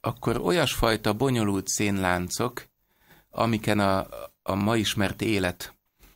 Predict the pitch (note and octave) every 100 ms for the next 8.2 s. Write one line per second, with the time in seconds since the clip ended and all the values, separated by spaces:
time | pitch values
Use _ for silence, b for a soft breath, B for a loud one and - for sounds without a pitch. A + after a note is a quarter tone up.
0 | b - G2 F#2+ F#2 - F2 F#2+ F#2+ G2+
1 | A2+ G2+ F#2+ - G#2 G2 F#2 - F#2+ A#2+
2 | C3 - - B2 B2+ D3 C#3+ B2 A#2 -
3 | G2+ G#2 G2+ F#2+ F#2 F2 F2+ E2+ E2 E2
4 | E2+ _ _ _ B B B B - G#2
5 | G2+ B2 A2+ A#2 D3+ B2+ A2 - - C#3+
6 | A2 - A2+ G#2 - G2 G#2+ C#3 - A2
7 | G#2+ A2 A#2 G#2+ F#2+ - G#2 G2 F#2+ -
8 | A#2+ -